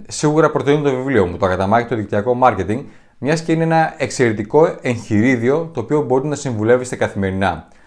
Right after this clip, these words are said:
Αλλά επίσης, στις τελευταίες σελίδες του βιβλίου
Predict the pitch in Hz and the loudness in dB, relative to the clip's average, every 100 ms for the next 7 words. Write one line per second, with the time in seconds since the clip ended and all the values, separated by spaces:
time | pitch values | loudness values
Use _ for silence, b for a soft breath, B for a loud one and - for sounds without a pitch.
0 | b b b 120 123 117 147 160 202 135 | b b b 6 6 6 2 2 -4 -4
1 | 113 101 101 151 165 143 110 95 - 92 | 0 0 4 6 6 2 0 -2 -2 -4
2 | 85 90 101 165 - | -4 0 0 -2 -8